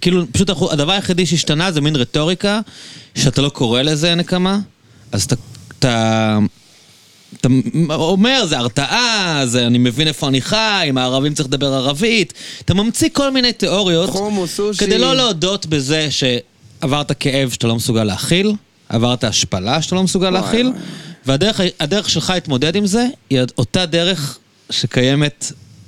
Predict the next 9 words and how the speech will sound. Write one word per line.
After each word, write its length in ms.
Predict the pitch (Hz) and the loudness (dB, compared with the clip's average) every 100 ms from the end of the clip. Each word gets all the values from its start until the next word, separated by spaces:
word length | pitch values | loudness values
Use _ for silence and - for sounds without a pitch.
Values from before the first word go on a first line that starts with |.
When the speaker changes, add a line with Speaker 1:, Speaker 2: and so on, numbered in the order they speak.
| - - | -16 -2
Speaker 1:
משחר 440 | 131 - 135 139 120 | 0 2 2 2 0
ההיסטוריה 360 | 107 - 135 | 0 0 0
האנושית, 300 | 131 143 214 | 2 2 2
שהיא 140 | 202 196 | 2 0
נקמה. 340 | 202 220 - 104 - - - | 2 2 0 -2 -10 -16 -10
Speaker 2:
כן. 120 | 113 139 - - - - - - | -10 -10 -18 -20 -20 -20 -16 0
Speaker 1:
כי, 220 | 165 165 - _ _ _ _ 170 | 0 0 -4 _ _ _ _ -4
ו-, 40 | |
ו-, 260 | 165 170 | -2 0